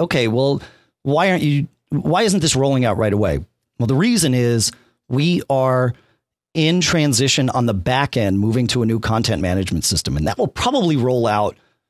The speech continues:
within the next week, maybe week and a half. And that's when all of this stuff happens. So you might say to yourself, "Well,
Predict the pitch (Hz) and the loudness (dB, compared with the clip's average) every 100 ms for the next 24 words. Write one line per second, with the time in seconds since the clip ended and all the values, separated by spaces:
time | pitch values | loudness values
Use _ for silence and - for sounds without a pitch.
0 | _ 120 123 220 240 170 139 - 113 120 | _ -4 0 2 2 2 0 0 -2 0
1 | 135 123 123 120 113 110 113 104 90 76 | 0 -2 -2 0 0 0 0 -2 0 -2
2 | 95 101 147 185 - 139 120 117 123 101 | -2 -2 0 0 0 -2 0 0 0 0
3 | 101 95 - 78 78 - 80 - - - | 0 -2 -2 -4 -4 -4 -4 -6 -12 -16
4 | - _ _ _ _ - 120 175 285 - | -20 _ _ _ _ -4 0 0 0 0
5 | 58 58 53 - 57 55 - - _ _ | -2 -4 -6 -4 -4 -4 -8 -16 _ _
6 | _ _ - 151 170 160 | _ _ -4 0 2 0